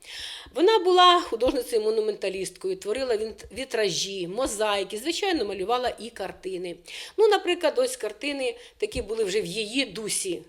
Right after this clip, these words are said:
в дусі Алли Горської. Козак Мамай, Вогняна квітка,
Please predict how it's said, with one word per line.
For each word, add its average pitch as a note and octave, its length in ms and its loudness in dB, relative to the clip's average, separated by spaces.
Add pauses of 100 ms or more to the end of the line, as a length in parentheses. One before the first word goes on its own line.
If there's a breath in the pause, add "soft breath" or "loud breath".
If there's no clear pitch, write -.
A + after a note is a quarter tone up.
(260 soft breath)
в - 40 -20
дусі A3+ 300 2
Алли A3+ 260 6
Горської. G3 720 2 (320 loud breath)
Козак E4 400 4
Мамай, A3+ 600 0 (1500 soft breath)
Вогняна G3 400 2
квітка, G#3+ 720 -2